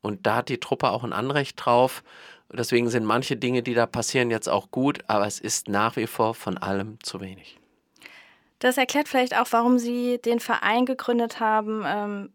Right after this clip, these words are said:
Speaker 2: Charlie Delta Uniform. Vielleicht erklären Sie ganz kurz, was, was ist so die Intention dieses Vereins?
Speaker 1: Ja, äh, der kundige Thebaner, der merkt sofort, Charlie Delta Uniform, das ist ja die Abkürzung nato-Alphabet,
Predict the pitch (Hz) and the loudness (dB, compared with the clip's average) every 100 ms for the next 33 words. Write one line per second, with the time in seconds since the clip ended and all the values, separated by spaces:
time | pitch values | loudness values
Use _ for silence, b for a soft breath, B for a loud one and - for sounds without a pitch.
0 | - - 226 240 247 220 226 220 214 214 | -8 -2 2 2 2 2 2 0 -2 2
1 | 233 208 - 190 175 170 170 190 185 202 | 2 0 0 2 2 0 -4 -8 -8 -8
2 | 214 214 202 202 196 - 247 - 202 190 | -6 -4 -4 -6 -6 0 0 0 -4 -6
3 | - - 202 208 - 208 214 214 202 208 | -8 -10 -8 -6 -6 -6 -4 -4 -4 -4
4 | 190 214 226 190 165 - - - 131 170 | -2 0 0 -2 -4 -8 -8 -6 -8 -10
5 | - - - 170 165 123 117 135 131 131 | -14 -12 0 2 2 0 2 2 4 4
6 | 123 - 214 202 147 135 147 127 123 175 | 2 2 2 4 2 2 2 4 4 4
7 | 180 143 131 147 185 147 - 165 185 - | 6 4 4 2 2 -2 4 4 4 -2
8 | - - 143 170 151 147 147 123 139 190 | -8 -2 2 4 4 4 4 2 2 0
9 | 190 - 185 185 175 127 - 131 156 143 | 0 2 4 4 2 0 -2 -2 0 0
10 | 139 127 123 B B B B _ 151 - | 0 0 -4 B B B B _ -4 -2
11 | - 190 180 - 190 175 180 180 - _ | 4 6 6 8 8 8 8 4 0 _
12 | - 107 117 151 139 - 165 175 208 - | -2 0 4 4 4 2 4 6 4 0